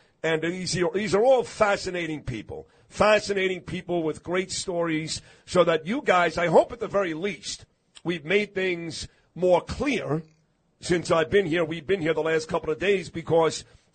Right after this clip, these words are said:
I think at least six, seven, eight, nine, or ten times I've explained to you folks that what we see in New York is not all of it, including this fighting in Jenin and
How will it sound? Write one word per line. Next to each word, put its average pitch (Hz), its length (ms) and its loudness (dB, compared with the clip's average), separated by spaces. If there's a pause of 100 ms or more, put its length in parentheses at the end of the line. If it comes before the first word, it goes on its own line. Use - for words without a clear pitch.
I 156 60 2
think 185 200 -4
at 147 140 -4
least 208 520 -6 (420)
six, 208 340 0
seven, 180 340 2
eight, 180 260 -2
nine, 170 240 0
or 156 80 2
ten 160 300 -2
times 190 640 0 (340)
I've 165 140 0
explained 214 440 0
to 156 60 -10
you 175 140 -6
folks 165 500 0 (320)
that 170 280 0
what 196 260 0
we 175 180 -8
see 214 380 -6 (100)
in 175 220 -2
New 165 60 -2
York 170 500 2
is 147 180 -8
not 175 340 -2
all 175 200 2
of 92 80 -4
it, 80 120 -16 (400)
including 180 440 0
this 165 180 -6
fighting 180 340 0
in 170 100 -8
Jenin 175 460 -8
and 147 200 -6